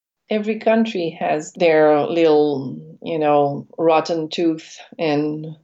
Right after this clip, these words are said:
every country has problems in their government to whatever extent. Some are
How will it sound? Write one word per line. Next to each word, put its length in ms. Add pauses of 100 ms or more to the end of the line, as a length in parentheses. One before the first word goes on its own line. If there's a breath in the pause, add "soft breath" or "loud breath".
(800 soft breath)
every 340
country 580
has 680
problems 800
in 140
their 160
government 760 (300)
to 560 (360)
whatever 440
extent. 640
Some 300
are 400